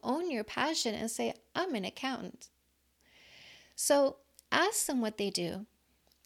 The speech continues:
and then ask them if they enjoy it, and then ask them what they enjoy about that. Like, get through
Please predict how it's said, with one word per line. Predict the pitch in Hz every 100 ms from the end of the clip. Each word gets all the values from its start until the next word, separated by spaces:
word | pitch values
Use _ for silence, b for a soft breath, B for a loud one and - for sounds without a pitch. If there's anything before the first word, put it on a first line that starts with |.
| _
and | 254 254
then | 269 -
ask | 269 330 349
them | 330
if | 269
they | 254 247
enjoy | 233 226 220 226 208 220
it, | 202 - - - - B B B B
and | 247
then | 262 254
ask | 269 269 277
them | 302 269
what | 254 240 -
they | 240 233
enjoy | 247 233 233 - 220 226 247 233
about | 220 196 185
that. | 180 175 - B B B
Like, | 240 254 - _ _ _ -
get | 294 320 - - - -
through | - 262 277 285